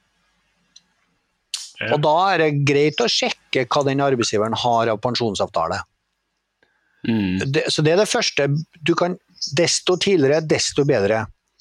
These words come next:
Speaker 2: Desto tidligere du gjør noe, desto mindre trenger du å tenke på det.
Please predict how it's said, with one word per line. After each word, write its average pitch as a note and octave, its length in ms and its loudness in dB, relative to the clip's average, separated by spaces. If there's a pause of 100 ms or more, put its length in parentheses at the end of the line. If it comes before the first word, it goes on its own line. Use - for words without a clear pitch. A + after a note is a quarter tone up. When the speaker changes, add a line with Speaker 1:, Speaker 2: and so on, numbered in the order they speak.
Speaker 2:
Desto D#3 400 0
tidligere C#3 340 2
du C#3 80 4
gjør E3 240 4
noe, G3+ 140 -2
desto D#3 260 0
mindre B2 320 2
trenger B2 220 -2
du A2+ 80 0
å - 20 -8
tenke F2 320 -8
på G2 140 0
det. A2+ 80 2